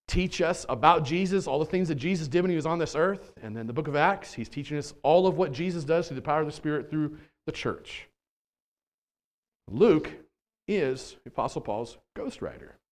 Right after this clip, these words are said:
All of the Apostle Paul's letters were most likely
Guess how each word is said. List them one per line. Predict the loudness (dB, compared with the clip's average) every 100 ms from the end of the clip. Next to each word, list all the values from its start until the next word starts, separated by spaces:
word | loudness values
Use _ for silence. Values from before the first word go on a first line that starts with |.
| _ _ _ _ _ -20 -18 0
All | 8 8 8 4
of | 2 2 0 -4
the | -6
Apostle | -2 -4 -4
Paul's | -4 -2 -2
letters | -4 -6 -8 -14 -10
were | -6
most | -4 -4 -4 -6
likely | -6 -8 -10